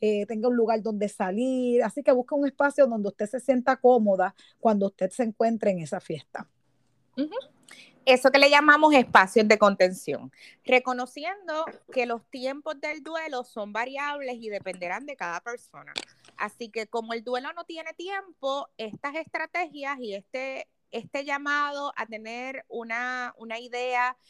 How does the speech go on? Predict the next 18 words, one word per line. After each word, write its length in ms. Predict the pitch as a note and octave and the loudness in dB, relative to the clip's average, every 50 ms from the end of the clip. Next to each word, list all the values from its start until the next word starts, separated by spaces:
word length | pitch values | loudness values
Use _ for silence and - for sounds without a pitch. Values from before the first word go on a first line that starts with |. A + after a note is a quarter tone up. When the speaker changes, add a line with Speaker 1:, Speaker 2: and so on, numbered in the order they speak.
| _ _ _ _ | _ _ _ _
Speaker 2:
en 200 | - A#3+ A3+ A3 | -10 -8 -8 -6
la 140 | A3 G#3+ G#3 | -6 -8 -8
que 140 | - A3 G#3 | -8 -10 -12
puedo 420 | - _ - G#3+ G#3+ G#3 A3 A#3 | -12 _ -6 -6 -4 -4 -6 -8
ser 180 | - - C4 C4 | -8 -8 -8 -8
honesta 380 | B3 A3+ G3 G#3+ - - A#3 | -8 -10 -12 -14 -10 -10 -10
conmigo 380 | A3 B3 A#3+ B3 A#3+ A#3 A#3+ A#3 | -8 -8 -10 -10 -10 -10 -10 -10
misma, 400 | A#3 A#3 A#3+ A#3+ A3+ A#3+ A#3 A3+ | -10 -12 -12 -10 -8 -8 -8 -8
si 140 | - A#3 G#3 | -10 -12 -8
quiero 220 | - F#3+ F#3+ F3+ | -6 -6 -6 -4
participar, 760 | - G3 G3+ - - A3 - - A#3+ - _ A3+ G#3+ A3 A3 A3 | -6 -6 -8 -8 -12 -14 -14 -16 -20 -4 _ 2 2 2 2 -2
si 180 | - - A3 | -8 -14 -12
no 120 | G3+ F#3 - | -12 -12 -8
quiero 240 | - F3 F3 F3+ - | -6 -6 -6 -4 -4
participar, 680 | G3 G3+ G3+ - A3 - - G#3+ _ G#3+ G#3 G#3 G3+ - | -4 -4 -4 -8 -14 -16 -16 -8 _ -2 -2 -2 -4 -6
o 40 | - | -12
sea, 200 | - F#3+ - - _ | -14 -14 -14 -12 _
escoger 680 | F#3+ F#3+ F#3 _ _ - F#3+ F#3 G#3+ A3+ A3+ A#3 A#3+ | -14 -14 -14 _ _ -14 -14 -10 -10 -10 -8 -8 -10